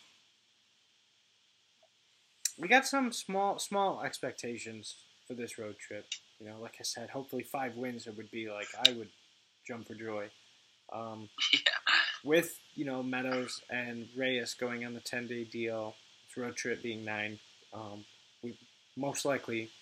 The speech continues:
Speaker 1: will not be seeing them for this entirety. So, yes, my guess is to, um, the Castro brothers will be getting some playing time split between them. And I also saw a tweet, too,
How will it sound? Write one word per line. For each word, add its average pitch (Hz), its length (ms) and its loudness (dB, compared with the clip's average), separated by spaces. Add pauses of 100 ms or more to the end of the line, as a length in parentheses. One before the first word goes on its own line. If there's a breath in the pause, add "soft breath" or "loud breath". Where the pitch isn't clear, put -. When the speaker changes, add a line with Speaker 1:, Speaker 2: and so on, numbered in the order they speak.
(460 soft breath)
Speaker 1:
will 120 100 -4
not 123 420 4
be 131 80 -2
seeing 123 320 -2
them 107 180 -2
for 110 120 -6
this 107 260 -2
entirety. 104 500 0
So, 104 380 0 (440 soft breath)
yes, 117 300 4
my 117 160 2
guess 117 340 4
is 107 240 0
to, 110 360 0 (160)
um, 104 420 -2
the 113 80 -8
Castro 117 400 2
brothers 113 360 0
will 110 100 2
be 110 80 0
getting 110 260 -4
some 107 220 -4 (180)
playing 107 260 2
time 107 360 0 (1500 loud breath)
split - 440 4
between 135 300 2
them. 127 180 4
And 123 80 4
I 120 60 4
also 143 340 6
saw 127 240 6
a 120 40 2
tweet, 120 280 2
too, 123 300 4